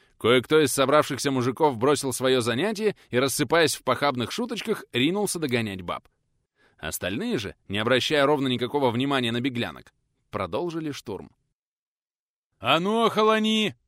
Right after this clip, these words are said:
Ноги пообрубаю!» Вылетев из прилеска, дружинники, разделившись, ринулись кто куда. Человек десять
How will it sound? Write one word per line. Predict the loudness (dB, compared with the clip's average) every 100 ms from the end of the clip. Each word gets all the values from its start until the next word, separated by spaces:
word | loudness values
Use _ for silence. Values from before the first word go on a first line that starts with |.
| _
Ноги | -2 2 4 2
пообрубаю!» | 4 6 6 4 6 6 6 4 0 -4 _ _ _ _
Вылетев | -2 2 2 2 -2
из | -4
прилеска, | -4 -2 0 -2 -2
дружинники, | 0 2 2 0 0 0
разделившись, | 0 0 0 0 -2 -4 -4
ринулись | -2 0 0 -2
кто | -4 -8 -6
куда. | -6 -8 -10 _ _ _ _ _ _
Человек | -6 -4 -2 -4 -4
десять | -4 -4 -6